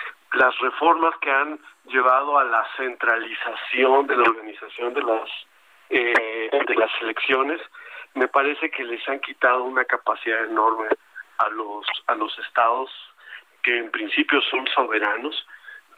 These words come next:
de, eh, adecuar sus organizaciones electorales a sus necesidades específicas, eh, les ha quitado y los ha vuelto muy dependientes del centro, eh, y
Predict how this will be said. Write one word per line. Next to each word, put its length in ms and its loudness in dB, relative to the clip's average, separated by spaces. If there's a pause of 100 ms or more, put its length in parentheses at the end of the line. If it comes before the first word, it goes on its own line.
(100)
de, 460 2 (300)
eh, 440 0
adecuar 840 2 (120)
sus 200 -12 (480)
organizaciones 1040 0
electorales 800 0 (280)
a 120 2
sus 260 -8
necesidades 920 0
específicas, 840 -4 (540)
eh, 80 0
les 160 2
ha 80 2
quitado 400 0 (260)
y 60 -6
los 180 2
ha 60 6
vuelto 340 0
muy 240 -2
dependientes 880 -2
del 200 -4 (100)
centro, 540 0 (400)
eh, 720 -2 (100)
y 360 -6